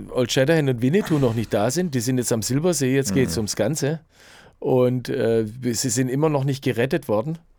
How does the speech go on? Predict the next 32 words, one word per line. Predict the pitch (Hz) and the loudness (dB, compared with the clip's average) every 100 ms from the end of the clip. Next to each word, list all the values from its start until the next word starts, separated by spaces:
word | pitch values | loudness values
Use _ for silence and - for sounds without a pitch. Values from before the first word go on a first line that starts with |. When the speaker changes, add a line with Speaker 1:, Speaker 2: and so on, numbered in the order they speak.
| _ _ _ - - - - - _ | _ _ _ -20 -20 -20 -20 -20 _
Speaker 1:
Ähm, | 117 117 117 120 113 - _ _ _ | 0 2 2 0 -6 -10 _ _ _
und | 139 123 117 - | 0 0 -2 -2
der, | 117 113 113 | 2 2 2
der | 117 113 | 0 -2
Fred | 131 123 90 | 0 -2 0
Engel, | 120 165 180 170 131 | 0 2 0 0 0
während | 127 131 139 | 0 0 0
die | 135 | 2
dann, | 131 127 117 - _ - | 2 2 -4 -12 _ -10
äh, | 131 110 98 104 92 - - - | -6 -6 -8 -12 -18 -20 -20 -6
also | 113 113 | -4 -2
die | 113 | -4
Tramps | - 127 151 - | 0 0 0 2
bauen | 120 123 | 2 4
das | 117 - | 0 -2
Floß | 127 135 185 - - _ _ _ _ - - - _ _ | 2 2 2 -4 -10 _ _ _ _ -20 -20 -20 _ _
und | - 127 | 0 0
Speaker 2:
Mhm. | 185 76 | 2 2
Speaker 1:
Fred | 131 107 | 0 0
Engel | 113 131 135 127 113 | -2 0 0 -2 -6
macht | 135 113 - | -4 -4 -4
sich, | - 113 - - _ | -6 -6 -8 -20 _
macht | 117 113 - | -6 -6 -4
sich | 107 | -6
los | 107 107 143 185 | -2 0 0 -2
und | - 127 - | -4 -8 -4
versucht | 113 110 127 143 - 131 | -4 -2 -2 -4 -8 -4
mit, | 120 113 - - - - - | -2 -2 -6 -20 -20 -20 -6
mit | 117 110 - | -4 -4 -4
Ellen | 113 120 123 123 - _ _ _ | -2 0 0 -4 -10 _ _ _
zu | - 135 | -4 -2
fliehen. | - 127 135 131 | 0 2 2 0